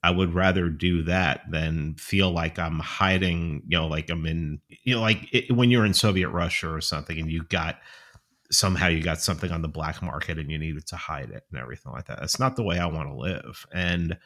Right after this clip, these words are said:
you know, I'd rather, you know, maybe this is just me, maybe hubris on my part,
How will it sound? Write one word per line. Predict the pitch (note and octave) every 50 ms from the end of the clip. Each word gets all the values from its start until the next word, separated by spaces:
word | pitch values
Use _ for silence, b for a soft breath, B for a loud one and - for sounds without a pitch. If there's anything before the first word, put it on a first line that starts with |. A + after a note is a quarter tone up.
| b b b b b b b _ _ _ _ _ _
you | - E2
know, | -
I'd | E2 F#2 F2+ F2 E2+
rather, | E2+ F#2 G2+ G2+ G2+ F#2 F#2+ F2+ F2 F2 E2+ E2 E2 - b b b b _ _ _ _ _ _ _ _ _ _ _ _ _ _ _ _ _ _ -
you | - G2+ F#2
know, | D#2+
maybe | E2 E2 F2 F2+ F2+
this | E2 E2 D#2+ - -
is | F2+ E2 -
just | - F2 E2 - - -
me, | E2 D#2+ E2 E2+ E2 D#2+ - A#1+ - -
maybe | - D#2+ D2 E2+ E2+ E2+ E2+ E2
hubris | - - F2+ E2 D#2+ E2+ E2+ E2+ - -
on | D#2+ D#2
my | D2+ D2+ D2+ C#2+
part, | - - E2+ D2+ D2+ -